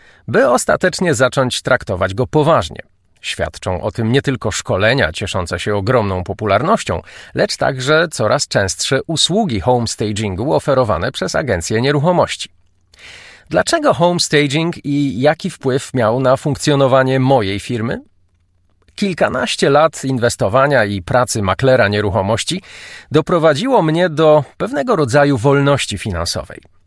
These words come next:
Przychody z wynajmowanych nieruchomości, prawa autorskie do programów komputerowych i książek oraz dywidendy ze spółek przekroczyły moje comiesięczne wydatki, dzięki czemu mogłem dosyć wcześnie rozpocząć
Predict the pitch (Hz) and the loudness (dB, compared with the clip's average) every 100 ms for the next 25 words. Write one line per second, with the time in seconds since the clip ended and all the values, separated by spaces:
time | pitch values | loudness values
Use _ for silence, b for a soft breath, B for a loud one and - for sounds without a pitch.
0 | _ _ - - 139 190 139 120 98 131 | _ _ -6 0 2 2 2 0 0 2
1 | 135 123 117 117 104 90 107 110 123 180 | 4 2 2 2 2 0 -4 -2 0 2
2 | 220 - 160 123 - 101 95 87 92 95 | 0 0 -4 -4 -2 -2 0 0 0 -4
3 | 101 - 90 92 - 104 143 165 147 - | -4 -4 -6 -6 -4 -2 2 2 0 -2
4 | 131 135 135 131 110 110 120 - 214 180 | -2 0 0 2 0 -4 -6 -2 0 0
5 | 165 B B B B - 202 185 127 143 | -2 B B B B 0 2 2 2 0
6 | 139 147 156 117 98 113 - 220 190 - | 2 2 2 0 -2 -4 -2 0 0 0
7 | b b b - 226 - 196 - 233 214 | b b b -4 -2 0 0 2 2 2
8 | 170 143 156 143 - 147 131 - 135 - | 4 2 2 2 2 0 0 0 0 0
9 | 123 117 104 92 - - - - 107 117 | -2 -2 0 -2 -4 -20 -20 -12 -6 -6
10 | - 107 165 143 135 160 156 139 113 156 | -4 -2 0 2 2 2 0 -2 -2 -2
11 | - 240 - - 147 - 98 90 - 139 | -2 -6 -8 -4 -2 -2 -4 -4 -2 -2
12 | 135 117 - | 0 -2 -4